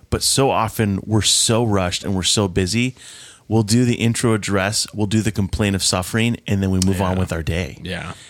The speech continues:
Speaker 1: And what I love about this is that staying in that moment, like,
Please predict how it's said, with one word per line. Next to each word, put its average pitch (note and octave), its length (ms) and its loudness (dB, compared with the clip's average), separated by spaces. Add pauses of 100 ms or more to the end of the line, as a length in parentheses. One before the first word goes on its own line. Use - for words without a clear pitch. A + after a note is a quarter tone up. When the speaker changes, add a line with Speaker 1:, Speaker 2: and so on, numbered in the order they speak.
(120)
Speaker 1:
And G#2+ 100 0
what G#2+ 80 4
I G#2+ 40 2
love G#2+ 280 2
about G#2+ 300 -2
this F#2+ 220 0
is F2+ 140 -2
that F2+ 300 -2 (600)
staying A#2+ 720 2
in G#2+ 200 2
that F2 180 0
moment, F2 500 2 (300)
like, F2 340 -4